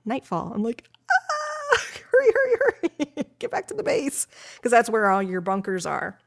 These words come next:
So my recommendation for that one is first phase, it's all about the bunkers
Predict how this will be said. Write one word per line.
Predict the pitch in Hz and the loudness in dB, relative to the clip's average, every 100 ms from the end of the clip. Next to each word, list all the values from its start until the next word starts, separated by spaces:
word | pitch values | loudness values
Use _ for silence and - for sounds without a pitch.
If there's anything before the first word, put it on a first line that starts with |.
| _ _ _ | _ _ _
So | - 214 185 180 175 - - | -8 -2 0 0 -4 -12 -6
my | 202 226 | 2 4
recommendation | 262 262 214 202 202 196 | 4 4 4 4 2 0
for | 180 | -4
that | 180 185 262 381 | -4 2 4 4
one | 220 196 190 - | 2 0 0 -2
is | 196 190 185 185 - _ _ _ | -2 -2 -2 -6 -14 _ _ _
first | - 262 294 - | -2 0 0 -2
phase, | 262 269 269 269 - _ | 0 0 0 -2 -6 _
it's | - - | -16 -2
all | - 202 | 2 4
about | 208 202 | 2 0
the | |
bunkers | 185 170 175 165 - | -2 -4 -6 -10 -10